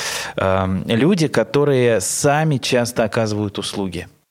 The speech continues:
Мы же вот не знаем, почему иногда на нас кричат, э, без причины, да, что мы называем определенным признаком определенной категории людей.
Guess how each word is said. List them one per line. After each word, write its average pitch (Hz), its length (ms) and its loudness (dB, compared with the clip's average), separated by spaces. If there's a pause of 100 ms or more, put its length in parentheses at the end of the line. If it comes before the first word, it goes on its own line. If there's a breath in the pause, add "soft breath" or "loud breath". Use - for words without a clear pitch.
(140)
Мы 160 100 2
же 165 120 0
вот 170 200 0
не 170 120 2
знаем, 151 500 2
почему 123 680 2
иногда 113 720 2
на 107 180 0
нас 123 200 -2
кричат, 143 680 -2 (260 loud breath)
э, 104 300 -2
без 117 220 -2
причины, 110 840 -2 (240)
да, 113 180 2
что - 180 -4
мы 107 120 2
называем 107 480 0
определенным 98 600 0
признаком 95 600 0
определенной 98 920 0
категории 101 500 2
людей. 95 460 0